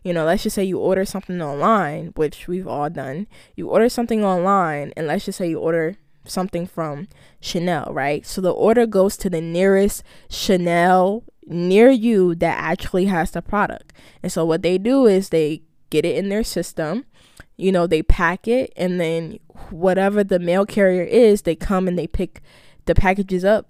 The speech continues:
and they mail it out, right? Cool. So that's what we were doing today. We had a lot of shit to pack. Me and this, me and another employee, we're doing it, and it's two of us, 'cause normally when you're packing, you know, packing packages,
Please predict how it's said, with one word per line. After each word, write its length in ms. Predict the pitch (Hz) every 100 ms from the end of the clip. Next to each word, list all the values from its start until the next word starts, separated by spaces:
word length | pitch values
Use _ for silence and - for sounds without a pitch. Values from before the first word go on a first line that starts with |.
| _ -
and 140 | 185
they 80 | 185
mail 260 | 190 185
it 80 | 214
out, 320 | 370 196 - _
right? 420 | 165 247 359 - -
Cool. 280 | - 427 190
So 160 | 202
that's 180 | 240 339
what 120 | 320
we 140 | 277 254
were 80 |
doing 220 | 214 240 233
today. 220 | 247 170
We 100 | 226
had 220 | 233 160
a 20 |
lot 360 | 139 151 196 208
of 180 | 208 -
shit 320 | - 196 -
to 120 | 151
pack. 540 | - 185 - - - - - - - _ - - _ _ _ _ -
Me 320 | 180 262 349
and 100 | 311
this, 200 | 277 - -
me 280 | 190 294 311
and 120 | 277
another 360 | 190 185 302 262
employee, 580 | 220 214 196 185 175
we're 200 | 175 196
doing 480 | 185 185 226 285 190
it, 140 | 160 -
and 120 | 165
it's 160 | 180
two 280 | - - 302
of 200 | 302 190
us, 300 | 143 143 -
'cause 240 | - 202 196
normally 720 | 113 147 185 285 294 247 214
when 180 | 185 190
you're 140 | 285
packing, 640 | - - 214 - 233 214 - _ _ - -
you 100 | 196
know, 220 | 139 - - - -
packing 640 | - 170 196 - 175 160 - -
packages, 840 | - - - 220 208 254 285